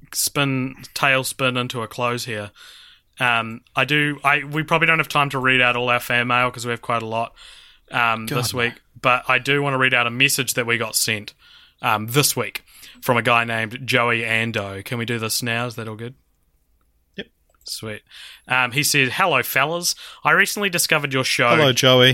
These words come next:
Speaker 1: Hello, Joey. "I recently discovered your show due to a Reddit post about your earbud asphyxiation, and I've been binging your show since, but I'm really looking forward to your Toy Story episode. Hope you haven't recorded it yet." Uh, well, we hadn't when you sent this.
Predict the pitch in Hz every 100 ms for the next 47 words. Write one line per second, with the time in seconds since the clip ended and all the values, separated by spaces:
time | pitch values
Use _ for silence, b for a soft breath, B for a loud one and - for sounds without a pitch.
0 | 117 - 135 170 143 127 113 113 113 B
1 | - 143 170 170 180 165 156 165 147 147
2 | 135 143 131 123 131 131 123 135 123 113
3 | 131 135 - 123 - - 120 117 113 113
4 | - 120 117 113 113 - 117 - 113 107
5 | 107 101 101 B B B B - 127 127
6 | 123 123 120 170 165 160 143 - 120 120
7 | - 101 - - 131 131 151 175 175 165
8 | 156 139 135 135 123 156 160 - 135 110
9 | 117 117 - 104 123 B B - 156 156
10 | 147 139 120 - 131 127 113 107 98 -
11 | B B B B - 113 110 113 131 165
12 | 175 _ 127 120 123 101 - B B -
13 | 117 113 - 104 -